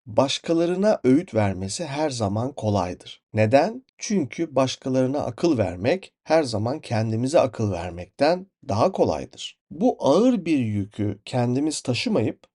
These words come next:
başkasının sırtına yüklememiz gibi bir şeydir. Yükü başkasının sırtına yüklemek her zaman en kolayıdır. Başkasına öğüt vermek de böyle bir şeydir. Çünkü sorumluluk almak her zaman zor olandır.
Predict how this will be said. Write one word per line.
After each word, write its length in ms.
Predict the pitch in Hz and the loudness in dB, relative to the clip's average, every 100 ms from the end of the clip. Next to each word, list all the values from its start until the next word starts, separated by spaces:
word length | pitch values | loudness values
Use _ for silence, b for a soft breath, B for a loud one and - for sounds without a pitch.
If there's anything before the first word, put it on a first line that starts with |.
| - | 0
başkasının 640 | 131 135 - 151 - 190 | 0 0 -4 -6 -4 -4
sırtına 540 | 220 - 165 139 151 185 | -4 -4 -4 -4 -2 0
yüklememiz 680 | 156 139 147 143 147 165 127 | 0 0 0 2 2 0 -2
gibi 260 | 117 101 | -2 0
bir 100 | 95 | -2
şeydir. 600 | 82 - 73 - - - _ | -4 -6 -8 -10 -16 -20 _
Yükü 320 | - 123 196 151 | -12 -4 2 6
başkasının 580 | 131 - 135 - 143 | 4 4 -4 -4 -2
sırtına 500 | 165 - 117 107 113 | -4 -2 -4 -2 -2
yüklemek 640 | 104 101 - 95 131 165 - _ | 0 -2 -6 -2 -2 -2 -10 _
her 180 | 131 127 | 2 2
zaman 340 | 110 107 101 | 2 0 0
en 180 | 101 101 | 0 -2
kolayıdır. 720 | 98 78 76 58 - - - _ - | -6 -10 -10 -14 -18 -20 -20 _ -4
Başkasına 520 | 104 104 - 110 131 | -2 -2 -6 -4 -4
öğüt 320 | - 104 104 | -2 -4 -2
vermek 440 | 104 95 101 107 - | -2 -2 -2 -6 -8
de 140 | 78 | -10
böyle 300 | 73 69 67 | -8 -10 -12
bir 80 | - | -14
şeydir. 640 | - - - _ - - _ | -18 -18 -20 _ -20 -20 _
Çünkü 640 | - 214 202 - - 123 202 _ | -6 -2 -2 -2 -4 -6 -8 _
sorumluluk 680 | - - 135 135 135 156 165 | -8 -2 2 2 2 2 2
almak 580 | 110 78 78 120 - _ - | 0 0 -2 -4 -6 _ -4
her 160 | 165 | -2
zaman 380 | 139 117 117 135 | 0 -2 0 -2
zor 280 | 123 120 117 | 0 4 4
olandır. 680 | 92 78 76 - - - | 4 -2 -10 -14 -20 -20